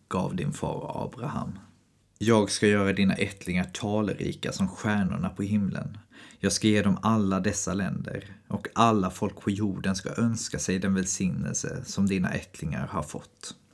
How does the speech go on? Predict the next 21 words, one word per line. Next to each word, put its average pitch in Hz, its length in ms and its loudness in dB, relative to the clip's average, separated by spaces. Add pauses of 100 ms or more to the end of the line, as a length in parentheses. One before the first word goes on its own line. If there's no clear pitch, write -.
(420)
Detta 120 340 6
ska - 180 0
ske 92 320 4
därför 90 280 2
att 90 160 -6
Abraham 92 540 2
lydde 98 380 2
mig 101 460 -2
och 98 180 0
rättade - 520 -2
sig 60 320 -2
efter - 300 -4
vad 90 200 0
jag 95 320 -2
befallt, - 760 -10 (380)
mina 110 300 6
bud 95 520 0 (560)
och 98 100 -4
stadgar - 760 -2 (440)
och 98 140 0
lagar." 92 520 -2